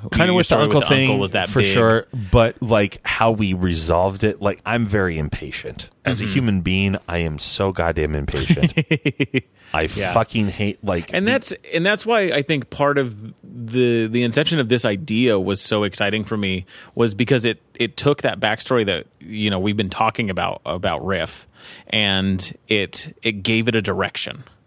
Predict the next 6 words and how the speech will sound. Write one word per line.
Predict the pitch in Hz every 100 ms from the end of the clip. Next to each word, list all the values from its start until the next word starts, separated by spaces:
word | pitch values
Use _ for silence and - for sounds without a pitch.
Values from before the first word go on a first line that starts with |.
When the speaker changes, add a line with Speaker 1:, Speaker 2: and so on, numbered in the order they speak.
| _ _ _ _ -
Speaker 2:
You | 95
know, | 92 87 101 _ - -
it's, | - 101 85 - - - -
it | 104 101 _ -
took | 147 135 -
the, | 123